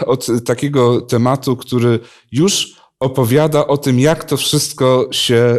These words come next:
zakończy. No i spróbujemy to wszystko przybliżyć również naszym widzom,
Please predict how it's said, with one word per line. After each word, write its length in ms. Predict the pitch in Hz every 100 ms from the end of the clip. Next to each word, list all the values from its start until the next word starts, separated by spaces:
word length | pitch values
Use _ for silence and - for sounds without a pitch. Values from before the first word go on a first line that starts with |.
| 117
zakończy. 800 | 104 117 - 120 98 - 123 139 - - _ 123
No 160 | 196
i 80 | 226
spróbujemy 640 | - 202 151 143 160 151
to 120 | -
wszystko 400 | 120 139 - 123
przybliżyć 720 | 117 - 117 107 127 120 101 -
również 520 | 117 113 113 101 -
naszym 340 | 104 - 92
widzom, 440 | 87 120 113 107